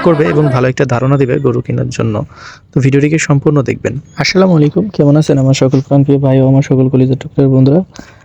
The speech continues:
আশা করছি আপনারা সকলেই ভালো আছেন। আলহামদুলিল্লাহ, আমরাও ভালো আছি আপনাদের দোয়া এবং ভালোবাসায়, যে কারণে আপনাদেরকে নিয়ে চলে আসছি বাংলাদেশ, আহ, সীমান্ত এলাকার খুবই জনপ্রিয় একটি হাট বলতে পারেন। এই যে এই গরুগুলো দেখছেন, আঠাশ থেকে ঊনত্রিশ হাজার টাকা করে মন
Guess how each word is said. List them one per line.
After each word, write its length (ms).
আশা 200
করছি 180
আপনারা 220
সকলেই 320
ভালো 200
আছেন। 180
আলহামদুলিল্লাহ, 560
আমরাও 200
ভালো 200
আছি 120
আপনাদের 300
দোয়া 140
এবং 280
ভালোবাসায়, 400
যে 120
কারণে 240
আপনাদেরকে 380
নিয়ে 160
চলে 160
আসছি 180
বাংলাদেশ, 500
আহ, 360
সীমান্ত 320
এলাকার 280
খুবই 200
জনপ্রিয় 360
একটি 160
হাট 200
বলতে 240
পারেন। 200
এই 120
যে 180
এই 280
গরুগুলো 340
দেখছেন, 280
আঠাশ 200
থেকে 180
ঊনত্রিশ 340
হাজার 160
টাকা 260
করে 260
মন 320